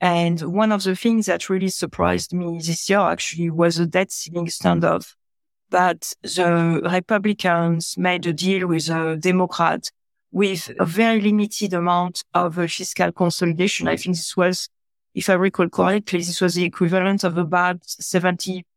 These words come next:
basis points of, uh, G D P in expenditure cuts. All I can think of is that having the world global currency is both a blessing and a curse. It's a curse because it means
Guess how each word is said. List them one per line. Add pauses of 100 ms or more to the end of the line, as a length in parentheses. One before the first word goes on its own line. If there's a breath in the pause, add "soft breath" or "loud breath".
(280)
basis
points
of,
uh,
G
D
P (500)
in
expenditure
cuts. (280)
All
I
can
think
of
is
that (680)
having
the (400)
world
global
currency
is
both (240)
a
blessing
and
a
curse. (440)
It's
a
curse
because
it
means